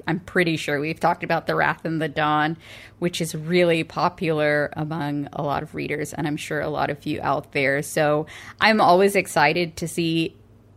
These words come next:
any new work come from Renee Ahdieh, and she seems like such a prolific writer, which is always impressive to me. So I'm definitely gonna pick up this very dark and gothy sounding book,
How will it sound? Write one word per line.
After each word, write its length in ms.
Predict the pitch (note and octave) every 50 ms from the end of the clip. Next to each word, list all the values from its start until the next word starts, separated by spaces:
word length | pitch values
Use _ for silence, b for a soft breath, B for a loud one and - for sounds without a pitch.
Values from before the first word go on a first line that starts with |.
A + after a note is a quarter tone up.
| - -
any 240 | - F3 F3 F3 F3
new 120 | E3 E3+ E3
work 540 | D3+ - D3+ D3+ - - - - - - -
come 300 | - E3+ D#3+ D#3 D#3+ D#3
from 440 | - E3+ D#3+ D#3 D#3 D#3 D#3 - - - -
Renee 300 | - E3 E3+ E3+ D#3+ D#3
Ahdieh, 680 | D3 D#3 D#3+ D#3 D#3 D#3 D#3+ D#3+ D#3 D#3 D3+ D#3+ D#3 - -
and 380 | - D#3+ D#3+ D#3+ D#3+ D#3+ D#3+ D#3 B B B B
she 200 | - - - -
seems 260 | - E4 G4 A4 -
like 100 | A4 -
such 220 | - A3+ - -
a 40 | G3+
prolific 600 | - - - E3+ D#3 D#3+ E3+ G#3+ - - G#3+ -
writer, 640 | - D3 D#3 D#3+ F#3 G3 F#3 D#3+ C3+ C3 - - - - -
which 300 | - E3 F3 - - F#3
is 100 | F3+ -
always 400 | - D#3+ F3 F#3 A#3 B3 A#3+ -
impressive 720 | F#3+ F3 E3+ - - - D#3 E3 - - E3+ D#3+ F3+ - -
to 120 | - -
me. 420 | E3 D#3 - - - - C#3 - - b b b b b b b b b - -
So 200 | - - A3 G3+
I'm 240 | - - B3 D4 F4+
definitely 380 | F4 D#4+ D4+ - C#4+ C4+ A#3+ A#3
gonna 180 | A3+ A3 G#3+
pick 220 | G#3 - G3+ G3 -
up 200 | G3+ G3 - -
this 200 | F#3+ G#3 - -
very 460 | F3 F3 F3+ F3+ F3+ F#3 F#3+ F#3+ G3 - - - E3+ D#3+
dark 440 | - G3 E3+ E3 E3+ E3+ G3 - - - -
and 320 | F#3+ F3 E3+ E3+ E3+ D#3+
gothy 520 | - F3 E3+ E3+ F3+ - F#3+ F3+ F3 F3+
sounding 720 | F3+ - E3 D#3+ D#3+ E3 E3+ E3+ F3+ F3+ D#3 D#3+ D#3+ F3 F3+
book, 480 | F3+ F3+ D#3 D3+ D#3+ E3 F3+ - -